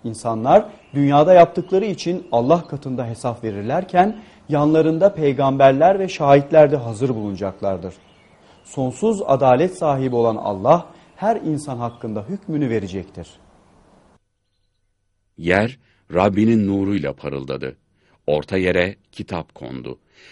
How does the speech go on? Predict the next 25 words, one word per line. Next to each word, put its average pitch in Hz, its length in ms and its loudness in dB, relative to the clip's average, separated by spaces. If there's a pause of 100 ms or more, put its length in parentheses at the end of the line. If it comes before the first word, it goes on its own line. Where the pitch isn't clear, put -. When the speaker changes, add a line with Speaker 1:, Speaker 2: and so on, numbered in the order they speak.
(120)
Speaker 2:
Peygamberler 123 760 2
ve 113 100 2
şahitler 95 600 -2
getirildi 92 680 -2 (260)
ve 92 200 0
aralarında 95 720 -2 (240)
hakla 107 460 -6
hüküm 76 420 -12
verildi. 65 460 -10 (460)
Onlar 82 400 -2 (240)
haksızlığa 92 720 -4
uğratılmazlar. 65 1040 -10 (680)
Her 113 280 2
bir 113 220 2
nefse 107 360 0
yaptığının 98 640 -2
tam 120 300 -4
karşılığı 82 640 -8
verildi. 67 480 -8 (320)
O, 92 260 0 (240)
onların 101 440 0
işlediklerini 90 880 -6
daha 76 300 -8
iyi 69 200 -10
bilendir. 67 580 -10